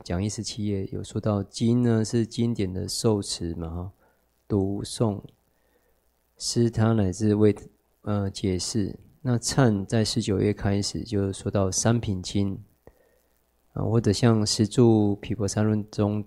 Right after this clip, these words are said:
的一行道，《华严经》中的，呃，《普贤行》，呃，普贤行愿品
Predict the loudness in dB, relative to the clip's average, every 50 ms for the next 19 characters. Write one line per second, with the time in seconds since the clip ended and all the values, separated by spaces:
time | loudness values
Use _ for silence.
0 | _ -4 -2 -2 -2 -2 -2 -2 -2 -2 -2 -4 -6 -6 -6 -4 _ 0 0 0
1 | 0 -2 -4 -8 -14 -20 -20 -14 -6 -4 -2 0 0 0 -2 -4 -4 -4 -4 -2
2 | -4 -6 -6 -4 -2 -2 -2 -2 -2 -4 -6 -6 -6 -4 -2 -2 -2 -4 -6 -10
3 | -12 -14 -18 -14 -12 -8 -8 -6 -6 -8 -8 -10 -12 -16 _ _ _ _ _ _
4 | _ _ _ _ _ -10 -8 -6 -4 -2 -2 -2 -2 -4 -4 -8 -10 -10 -10 -8
5 | -6 -6 -6 -8 -10 -16 -20 _ _ _ _ _ _ _ -8 -4 -4 -2 0 0
6 | 0 0 -2 -4 -6 -6 -4 -2 0 2 2 2 0 -2 -6 -10 -10 -12